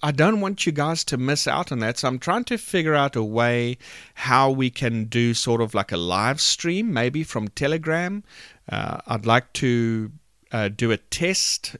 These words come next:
one evening and just see how the Telegram channel works when we're doing cell. Because I really want you guys to be a part of this, because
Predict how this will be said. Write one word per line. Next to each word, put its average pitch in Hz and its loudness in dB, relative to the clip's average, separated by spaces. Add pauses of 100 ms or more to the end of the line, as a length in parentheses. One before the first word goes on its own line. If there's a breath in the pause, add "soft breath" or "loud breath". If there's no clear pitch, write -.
one 147 0
evening 151 0
and 104 -6
just 135 0
see 135 0
how 123 2
the 120 0
Telegram 135 0
channel 135 -2
works 131 0 (380 loud breath)
when 123 2
we're 120 4
doing 120 2
cell. 131 2 (1160)
Because 139 6
I 165 6
really 151 8
want 165 -2
you 147 0
guys 127 2
to - -4
be 123 2
a 101 0
part 113 0
of 113 -4
this, 98 -4
because 98 -4